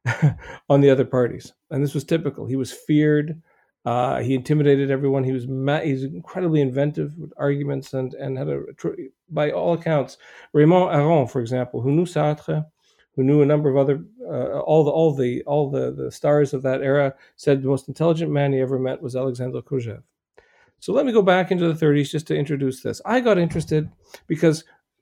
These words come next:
one thing I haven't mentioned is Kojève only published, well, he didn't, he pa-, barely published anything in his lifetime. Um, the book that he became well known for, w-, uh, which was the Le-, Hegel Lectures, was published after the war by one of his students and at the behest of one of his students,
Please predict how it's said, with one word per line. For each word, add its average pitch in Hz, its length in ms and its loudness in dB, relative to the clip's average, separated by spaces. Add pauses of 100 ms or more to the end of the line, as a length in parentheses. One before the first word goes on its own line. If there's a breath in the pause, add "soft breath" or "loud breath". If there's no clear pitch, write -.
(240)
one 190 200 2
thing 175 140 2
I 156 60 4
haven't 190 280 2
mentioned 147 400 -4 (120)
is 165 240 0
Kojève 185 480 0 (200)
only 190 240 0
published, 170 540 -4 (100)
well, 160 160 2
he 151 80 2
didn't, 202 280 0
he 185 140 0
pa-, 190 220 -8
barely 233 400 0
published 190 340 -2
anything 165 300 0
in 156 80 2
his 139 160 -2
lifetime. 127 500 -4 (580 soft breath)
Um, 160 220 2
the 165 100 2
book 233 260 0
that 180 100 4
he 175 100 4
became 165 320 -2
well 147 140 2
known 147 240 4
for, 131 260 -4
w-, 147 220 -8 (140)
uh, 135 220 -4
which 135 260 -6
was 131 120 -8
the 143 100 -4
Le-, 139 180 -2
Hegel 147 280 0
Lectures, 127 360 -6
was 151 120 -10
published 160 380 -4
after 165 280 -6
the 160 120 -2
war 139 260 2
by 135 140 -2
one 139 160 2
of 131 60 -2
his 135 120 -6
students 131 500 -6
and 135 120 -6
at 123 80 -8
the - 80 -8
behest 135 360 -6
of 147 60 -10
one 139 140 -8
of 120 80 -12
his 117 80 -18
students, - 400 -16